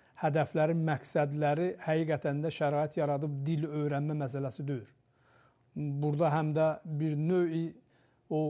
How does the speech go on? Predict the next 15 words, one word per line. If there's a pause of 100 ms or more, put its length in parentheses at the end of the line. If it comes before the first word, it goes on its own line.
(200)
ə,
təxliyə (680)
informasiyası (1040)
prosesi
gedir. (560)
Yəni
insanların, (580)
ora
gələnlərin
kimlikləri,
nə
bilim,
nələri,
nələri, (140)
bir,